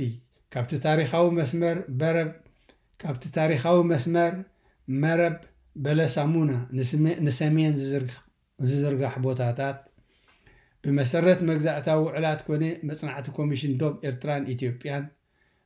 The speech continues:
ልዑላዊ መሬት ኤርትራ ምዃኑ ኣዳዕዲዓ ስለ እትፈልጥ። ኩሉ ሓርነት፣ ፍትሕን ረህዋን ህዝቢ ኤርትራ ዝደሊ ኤርትራዊ ብውዱብ መልክዕ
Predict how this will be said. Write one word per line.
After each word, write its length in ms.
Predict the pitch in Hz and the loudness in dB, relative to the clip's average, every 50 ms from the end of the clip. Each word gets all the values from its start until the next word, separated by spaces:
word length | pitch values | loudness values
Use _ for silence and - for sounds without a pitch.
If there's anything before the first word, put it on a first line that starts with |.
| _ - | _ -8
ልዑላዊ 400 | 131 131 131 147 156 156 160 160 | -8 -4 -2 0 2 2 2 2
መሬት 400 | 160 160 156 151 156 160 143 123 147 | 2 2 2 2 2 0 -2 -2 -4
ኤርትራ 300 | 143 143 127 - 143 135 135 | -6 -6 -6 -4 -4 -2 -2
ምዃኑ 340 | 135 135 123 127 127 127 135 139 139 143 139 - _ _ _ _ _ _ _ | -2 -4 -4 -2 -2 -2 -2 -4 -4 -6 -8 -14 _ _ _ _ _ _ _
ኣዳዕዲዓ 540 | - 139 135 131 151 131 - 135 131 131 120 120 123 123 123 - | -12 -10 -6 -6 -6 -6 -6 -6 -6 -6 -4 -4 -4 -4 -4 -6
ስለ 200 | - - 127 123 131 | -6 -4 -2 -2 -2
እትፈልጥ። 640 | 123 123 - - 113 - 123 110 110 110 123 127 - - - _ _ _ _ _ _ _ _ _ _ _ _ _ _ _ _ _ _ _ _ _ _ | -4 -8 -12 -16 -10 -8 -8 -8 -8 -8 -10 -14 -16 -20 -20 _ _ _ _ _ _ _ _ _ _ _ _ _ _ _ _ _ _ _ _ _ _
ኩሉ 260 | - 214 208 196 175 139 127 123 123 - | 8 10 10 10 10 8 4 0 -4 -6
ሓርነት፣ 640 | - - 135 135 143 151 151 156 160 160 160 156 - - _ _ _ | -10 -8 -6 -4 -2 0 2 2 2 0 0 -4 -8 -14 _ _ _
ፍትሕን 460 | - - 147 139 - - 170 165 156 151 | -8 -8 -8 -8 -6 -4 -2 0 0 0
ረህዋን 420 | 147 139 123 139 156 156 151 147 131 | 0 0 0 0 0 0 0 0 0
ህዝቢ 180 | 143 139 139 147 | -2 -2 -2 -2
ኤርትራ 280 | 139 143 135 - 147 147 143 139 | -2 -2 -4 -4 -2 -2 0 0
ዝደሊ 320 | 135 135 131 135 131 131 135 131 | -2 -2 -2 -2 -2 -2 -2 -2
ኤርትራዊ 440 | 127 123 123 - 135 127 123 127 127 131 143 139 139 _ _ _ _ _ _ _ _ _ _ _ _ _ _ | -4 -4 -4 -6 -4 -2 0 0 0 -2 -4 -6 -10 _ _ _ _ _ _ _ _ _ _ _ _ _ _
ብውዱብ 480 | 143 131 139 147 143 - - 175 160 156 - | -4 0 0 0 0 0 -2 -4 -4 -2 -2
መልክዕ 460 | 151 139 135 127 120 - - 143 123 | -2 0 0 -2 -2 -2 -4 -6 -6